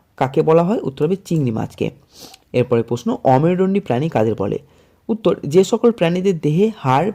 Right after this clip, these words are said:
বা কাঁটা কিছুই থাকে না, তাদের অমেরুদণ্ডী প্রাণী বলে। আর মেরুদণ্ডী প্রাণী কাদের বলে? যেসব প্রাণীদের মাথা থেকে শরীরের শেষ ভাগ পর্যন্ত একটি হাড় থাকে, তাদের মেরুদণ্ডী প্রাণী বলে। সাত নাম্বার আছে, দেখো, কয়েকটি মেরুদণ্ডী ও কয়েকটি অমেরুদণ্ডী প্রাণীর নাম লেখো।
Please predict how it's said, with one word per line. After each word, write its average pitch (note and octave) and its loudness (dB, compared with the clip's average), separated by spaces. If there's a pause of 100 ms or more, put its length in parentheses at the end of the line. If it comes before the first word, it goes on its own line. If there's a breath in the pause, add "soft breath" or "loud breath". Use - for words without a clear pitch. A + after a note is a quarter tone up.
বা B2+ 0 (280 loud breath)
কাঁটা C#3+ 0
কিছুই D#3 -4
থাকে C#3 -2
না, F#3+ -2 (300 soft breath)
তাদের C3 4
অমেরুদণ্ডী A2+ 0
প্রাণী A2 -4
বলে। F#2 0 (520)
আর G#2 0
মেরুদণ্ডী D3 2
প্রাণী F#3 0
কাদের F#3+ 0
বলে? G3+ -2 (340 soft breath)
যেসব F#3+ 0
প্রাণীদের D#3 0
মাথা A#2 -4
থেকে E3 -4
শরীরের D3 -2
শেষ B2 -2
ভাগ D#3 0
পর্যন্ত B2 -2 (120)
একটি C#3 -4
হাড় A#2 -6
থাকে, C3+ -4 (340 loud breath)
তাদের D#3 2
মেরুদণ্ডী A#2+ -2
প্রাণী B2 -4
বলে। F#2+ 0 (840 soft breath)
সাত G#3+ 0
নাম্বার E3 2
আছে, A2+ -4
দেখো, E3+ 2
কয়েকটি C#3 2
মেরুদণ্ডী B2+ 0
ও C3+ 4
কয়েকটি A#2+ -2
অমেরুদণ্ডী A#2 -2
প্রাণীর C3 -6
নাম G#2 -4
লেখো। - -4